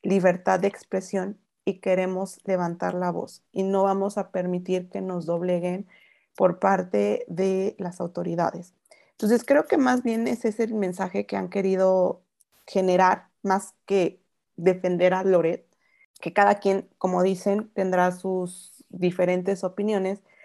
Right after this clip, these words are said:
pero lo que a mí me gustó, algo que dijo César, es la parte de la diversificación. La verdad es que sí estamos en el siglo veintiuno, donde no nada más ya tenemos televisión y radio como medios de comunicación masiva.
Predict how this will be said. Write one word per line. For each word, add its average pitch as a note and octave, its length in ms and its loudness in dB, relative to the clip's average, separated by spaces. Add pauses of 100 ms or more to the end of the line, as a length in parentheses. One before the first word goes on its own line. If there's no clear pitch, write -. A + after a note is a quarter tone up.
(120)
pero A#3 160 8
lo A#3+ 160 4
que B3+ 280 4
a C4 80 4
mí C#4+ 120 2
me D#4 100 0
gustó, A#3+ 480 -2
algo A#3 160 -2
que A#3 120 -6
dijo G#3+ 540 0
César, G3+ 360 -4
es G3+ 80 -4
la G#3 120 -2
parte G3+ 260 -6
de G#3+ 40 0
la G3+ 100 2
diversificación. F3 960 -4 (480)
La G3+ 80 6
verdad A3 180 8
es B3+ 100 -2
que A3+ 140 2
sí G3 140 0
estamos G3+ 420 -2
en G3 80 -4
el F3+ 100 -2
siglo G3 280 0
veintiuno, G#3+ 520 0
donde G3+ 280 2
no G3 160 -2
nada G3 260 -2
más F#3+ 540 -6
ya F#3 160 4
tenemos F#3+ 640 -2
televisión F3+ 680 -2
y F#3 100 0
radio F#3+ 460 2
como F3+ 180 -6
medios F#3 280 0
de F3+ 160 -4
comunicación F3 640 -8
masiva. G3+ 420 0